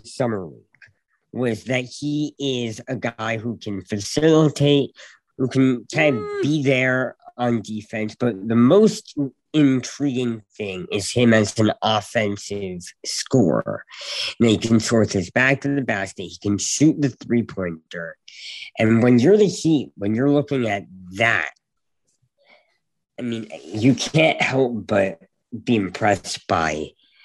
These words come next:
Speaker 1: by that. And, and I think that's why he got the roster spot, especially because he kind of needed just a,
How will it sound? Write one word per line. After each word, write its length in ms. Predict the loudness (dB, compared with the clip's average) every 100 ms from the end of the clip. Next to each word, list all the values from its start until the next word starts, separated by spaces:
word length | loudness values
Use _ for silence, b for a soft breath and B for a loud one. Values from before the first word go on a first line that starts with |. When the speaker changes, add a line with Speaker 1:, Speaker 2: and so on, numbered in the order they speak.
| b _ _
Speaker 1:
by 160 | -2 0
that. 260 | 2 0
And, 280 | 0 -2 -2
and 160 | -2 -2
I 80 | -4
think 240 | -6 -4
that's 260 | -4 -6 -6
why 140 | -8
he 40 | -6
got 220 | -8 -8
the 80 | -4
roster 440 | -2 -2 -4 -10
spot, 640 | -12 -14 -6 -6 -4 -6 -6
especially 680 | -10 -4 -2 0 -2 -4 -4
because 480 | -8 -10 -10 -10 -4
he 140 | -2
kind 260 | 0 0 2
of 80 | 2
needed 600 | 0 2 2 4 2 0 -4 B B B B _
just 220 | -2 0
a, 240 | 2 2